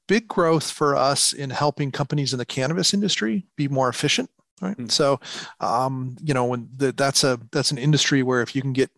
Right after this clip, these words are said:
Speaker 1: you know, five percent increase in efficiency, that's a lot of dollars.
Speaker 2: Yep.
Speaker 1: So applying aerospace quality engineering to that has been, uh, very beneficial for those customers.
Speaker 2: Hmm. That's really cool. Yeah, I like that idea of kind of combining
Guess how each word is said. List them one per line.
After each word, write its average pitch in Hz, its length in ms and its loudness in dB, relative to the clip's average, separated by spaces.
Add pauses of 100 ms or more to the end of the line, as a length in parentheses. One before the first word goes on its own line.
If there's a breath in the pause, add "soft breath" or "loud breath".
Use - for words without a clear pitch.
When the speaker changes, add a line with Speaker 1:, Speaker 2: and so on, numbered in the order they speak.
(260)
Speaker 1:
you 143 120 -8
know, 127 80 -8
five 143 260 0
percent 135 340 0
increase 131 460 -2
in 120 80 -6
efficiency, 131 640 -2 (380 loud breath)
that's 139 180 0
a 139 60 2
lot 117 200 4
of 110 60 0
dollars. 104 460 -2 (360 loud breath)
Speaker 2:
Yep. 98 140 -8
Speaker 1:
So 120 400 2
applying 135 840 0
aerospace 135 540 0
quality 123 380 2
engineering 120 560 -2
to 127 120 -6
that 117 440 -2
has 123 260 -6
been, 117 420 -6
uh, 117 220 -6
very 127 220 2
beneficial 120 440 -4
for - 140 -10
those 120 180 -8
customers. - 600 -10 (260)
Speaker 2:
Hmm. 104 160 -12 (260)
That's - 220 -18
really 92 200 -14 (100)
cool. 95 260 -14 (640 soft breath)
Yeah, 117 100 0
I 117 40 2
like 131 220 0
that 127 140 0
idea 110 340 0
of 101 120 -6
kind 104 180 -10
of 95 220 -12
combining 101 840 -10